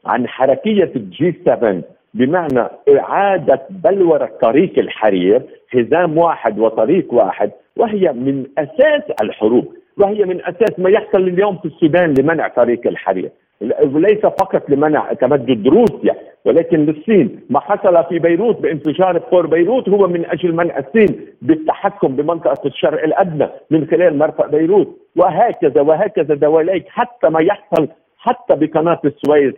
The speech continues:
حتى عندما يتم، آه، آه، إيقاف البواخر بشكل عرضي، يعني ما حصل مؤخرًا بقناة السويس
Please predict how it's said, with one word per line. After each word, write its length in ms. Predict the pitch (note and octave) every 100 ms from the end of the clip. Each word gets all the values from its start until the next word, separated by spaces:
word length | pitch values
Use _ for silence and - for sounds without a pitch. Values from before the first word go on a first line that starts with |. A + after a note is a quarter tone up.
| -
حتى 340 | F#3 - D#3 -
عندما 320 | D3 D3+ C#3+
يتم، 460 | D3+ C#3+ - G#3 G3 - _ _
آه، 20 | E3+
آه، 300 | E3+ E3 D#3 -
إيقاف 460 | F3+ - A3 - E3+
البواخر 720 | C3+ D3+ F#3+ F3+ - D3+ C#3+
بشكل 680 | A#2 C3 - - F3 D3+ -
عرضي، 640 | D#2 A2+ G#3 E3+ A#2 G#2+ - _
يعني 260 | A2+ A#2 C3+
ما 180 | C3+ D3+
حصل 480 | - F#3+ - D#3+ D3
مؤخرًا 460 | E3 - - F3+
بقناة 440 | C#3 A#2+ C#3 C#3 C#3
السويس 360 | B2+ D#3 D#3+